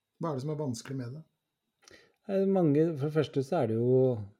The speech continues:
Speaker 2: den der berømte vanen.
Speaker 1: Mm.
Speaker 2: Jo, ikke sant? Det å så tre ut av det som egentlig går litt på autopilot, krever jo ganske mye, for det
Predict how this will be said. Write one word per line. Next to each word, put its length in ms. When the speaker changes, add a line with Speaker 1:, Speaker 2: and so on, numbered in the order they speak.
Speaker 2:
den 140
der 160
berømte 420
vanen. 500
Speaker 1:
Mm. 140
Speaker 2:
Jo, 160
ikke 140
sant? 240
Det 160
å 80
så 160
tre 240
ut 400
av 120
det 180
som 300
egentlig 300
går 240
litt 300
på 80
autopilot, 960
krever 360
jo 140
ganske 340
mye, 240
for 140
det 80